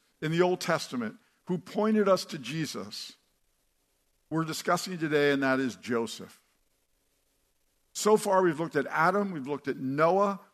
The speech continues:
we've looked at Abraham, Isaac, and Jacob. These are some pretty big hitters in the annals of Bible history. However,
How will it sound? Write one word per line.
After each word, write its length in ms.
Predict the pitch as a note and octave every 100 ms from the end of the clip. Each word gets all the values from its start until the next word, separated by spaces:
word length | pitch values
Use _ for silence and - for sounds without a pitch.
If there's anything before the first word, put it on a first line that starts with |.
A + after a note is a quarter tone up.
| _
we've 220 | C#3 C#3
looked 180 | C#3 C3+
at 80 | - F3
Abraham, 580 | F#3 F3 E3+ E3 E3
Isaac, 680 | - D3+ D#3+ D#3 E3+ - - _ _
and 140 | C#3+ C#3+
Jacob. 440 | E3 G3+ - G#2+ - _ _ _ _ _ _ _ _ _ _ _ _
These 240 | E3+ G#3+ G3
are 80 |
some 160 | - D#3+
pretty 320 | - F#3 F#3+
big 240 | E3 F3+ -
hitters 580 | B2+ D3 C3 A#2+ - _ _ _ _
in 140 | D3 C#3
the 140 | C#3+
annals 520 | C3 C#3 C#3+ C#3+ B2+ - _ _ -
of 380 | C#3 A#2+ A2 - _ _ _ _ _ -
Bible 400 | C#3 C#3+ C3+ B2
history. 520 | - A#2+ - G#2 F#2+ - _ _ _ _ _ _ _ _ _ - - _ -
However, 680 | D#3+ F#3 A3+ D#3 G#2 -